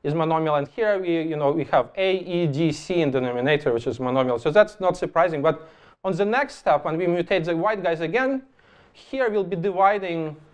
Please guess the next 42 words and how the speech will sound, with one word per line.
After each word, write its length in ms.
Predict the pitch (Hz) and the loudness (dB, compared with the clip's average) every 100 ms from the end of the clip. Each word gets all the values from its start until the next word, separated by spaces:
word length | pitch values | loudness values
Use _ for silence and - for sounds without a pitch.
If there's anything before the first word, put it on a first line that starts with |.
| - - - - - - _ - | -20 -20 -20 -20 -20 -20 _ 4
by 180 | 156 160 | 6 6
C 340 | - - 233 | 4 -2 -2
plus 240 | - 180 | 4 4
B 220 | 139 180 147 | 4 -2 0
F, 220 | 104 104 - _ - _ _ _ _ _ _ _ _ _ _ - | 0 -6 -18 _ -20 _ _ _ _ _ _ _ _ _ _ -10
right? 260 | 123 135 - | -4 -4 -4
So 420 | - 151 147 147 - - _ - | -2 0 0 -4 -20 -20 _ 0
we, 120 | 165 | 2
we 260 | 160 190 175 | 2 0 0
will 120 | 170 | 0
take 180 | 165 147 | 0 0
this 200 | 220 220 | -2 0
guy 140 | 196 | 0
times 260 | 175 170 165 | 0 -4 0
this 160 | 269 | -2
guy 200 | 247 233 | 2 2
plus 340 | 220 - 160 151 | 2 -2 -2 0
this 180 | 262 254 | -6 0
guy, 160 | 214 | 0
and 100 | 160 | 2
we'll 160 | 165 156 | 0 0
divide 300 | 165 160 156 | 4 2 2
this 160 | 143 | -4
by 180 | 139 143 | 0 0
C, 220 | 127 180 143 | 2 -2 -2
by, 240 | 135 135 | 2 2
by 200 | 135 147 | 2 -2
this 200 | 147 233 | 0 -2
guy. 240 | 202 170 151 - - - _ | 0 0 0 -6 -20 -20 _
So, 140 | 196 | 0
uh, 340 | 180 185 - 190 | 2 2 2 -2
in 100 | 175 | 0
principle, 500 | 294 294 294 214 175 | 0 0 0 0 2
we 140 | 202 | 2
could 400 | - - 269 247 | -4 4 6 6
see 260 | - - 202 | 0 -2 -2
C 240 | - 226 | 0 -4
plus 240 | 208 185 151 | 2 0 0
B 160 | 175 | 0
F 160 | 175 175 | 0 0
in 100 | 143 | 0
denominator 840 | 147 139 135 131 123 - - 143 | 0 2 2 0 0 -6 -12 -14